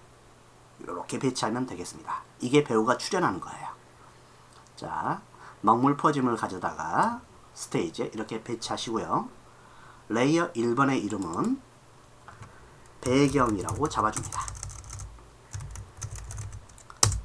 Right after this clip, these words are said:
자, 그리고 얘는 더 이상,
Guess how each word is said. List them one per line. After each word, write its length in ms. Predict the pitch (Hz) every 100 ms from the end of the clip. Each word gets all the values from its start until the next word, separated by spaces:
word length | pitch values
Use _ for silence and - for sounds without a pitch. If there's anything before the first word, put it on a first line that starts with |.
| - - - - -
자, 140 | - 107
그리고 300 | 107 117 143
얘는 360 | 139 170 220 233 - - - - - - - - - - - - - -
더 140 | 127
이상, 340 | 113 120 139